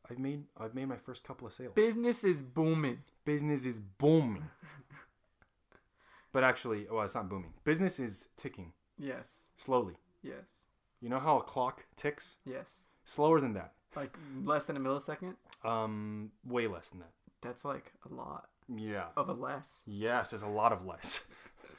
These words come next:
Speaker 1: But that is, uh, that's my good news, is that, uh, things are,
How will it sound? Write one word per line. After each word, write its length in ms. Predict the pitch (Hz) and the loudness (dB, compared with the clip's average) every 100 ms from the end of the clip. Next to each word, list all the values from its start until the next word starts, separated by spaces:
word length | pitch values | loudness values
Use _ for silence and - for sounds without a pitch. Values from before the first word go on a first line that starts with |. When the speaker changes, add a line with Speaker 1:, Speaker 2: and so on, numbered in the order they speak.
| - - | -20 -8
Speaker 1:
But 260 | - 117 104 - _ - 185 - | -2 0 -2 -10 _ -18 -18 -10
that 340 | 107 123 151 131 | 4 6 6 2
is, 320 | 131 123 110 | -2 -2 0
uh, 240 | 110 107 | 2 2
that's 200 | 104 143 | 2 4
my 80 | 160 | 4
good 160 | 131 127 | 2 2
news, 180 | 127 123 | 2 0
is 120 | 101 | -2
that, 300 | 101 92 - | -4 -4 -6
uh, 340 | 98 92 90 90 - _ _ _ _ - | -4 -4 -6 -10 -16 _ _ _ _ -4
things 280 | 127 131 117 | 0 0 4
are, 260 | 110 107 | 2 2